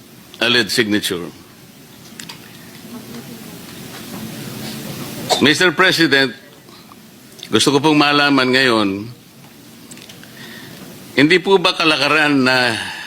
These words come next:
yung mga nagpapanotaryo, ibibigay lang po yung dokumentong gusto nilang ipanotaryo sa opisina ng kanilang pinuntahan,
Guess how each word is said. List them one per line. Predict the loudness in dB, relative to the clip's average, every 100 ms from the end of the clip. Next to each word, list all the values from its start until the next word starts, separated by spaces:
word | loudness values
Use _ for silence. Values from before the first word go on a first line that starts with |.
| -16 -18 -2
yung | 2 4 4
mga | 4 4 2
nagpapanotaryo, | 2 2 2 2 2 2 4 6 6 4 0 -10 -18 -18 -18 -20 -20 -20 -18 -20 -18 -18 -18 -18 -16 -14 -12 -12 -12 -14 -12 -4
ibibigay | 0 2 2 4 4
lang | 4 4 4
po |
yung | 4 4 2
dokumentong | 2 4 4 4 2
gusto | 4 4 4
nilang | 4 4
ipanotaryo | 2 4 2 2 2 2 4
sa |
opisina | 2 2 2 4 4
ng | 2
kanilang | 2 2 2
pinuntahan, | 4 4 4 2 2 2 -2 -6